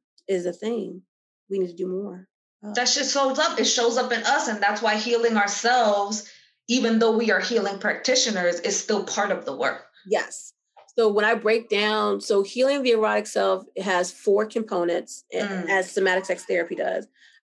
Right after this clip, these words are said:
Speaker 1: Our inter-, our intersectional narrative, sorry, tongue-tied, our intersectional narrative, right?
Speaker 2: Mm-hmm.
Speaker 1: Bringing intersectionality into practice,
Speaker 2: Mm-hmm.
Speaker 1: right? Um,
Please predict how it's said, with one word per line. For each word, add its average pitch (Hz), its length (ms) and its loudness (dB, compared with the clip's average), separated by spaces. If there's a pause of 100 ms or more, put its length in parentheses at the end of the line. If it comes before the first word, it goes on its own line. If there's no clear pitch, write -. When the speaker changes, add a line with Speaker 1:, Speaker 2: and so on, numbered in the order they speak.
Speaker 1:
Our 196 140 2
inter-, 220 520 0
our 190 240 2 (1500)
intersectional 208 640 0
narrative, 185 440 0
sorry, 175 460 -2
tongue-tied, 165 420 -4
our - 160 -2
intersectional 226 540 0
narrative, 185 520 0
right? 185 180 2
Speaker 2:
Mm-hmm. 269 120 0
Speaker 1:
Bringing 240 280 2
intersectionality 214 960 -2
into 196 320 -2
practice, 196 960 -4
Speaker 2:
Mm-hmm. 220 380 2 (120)
Speaker 1:
right? 208 320 4 (540)
Um, 185 600 2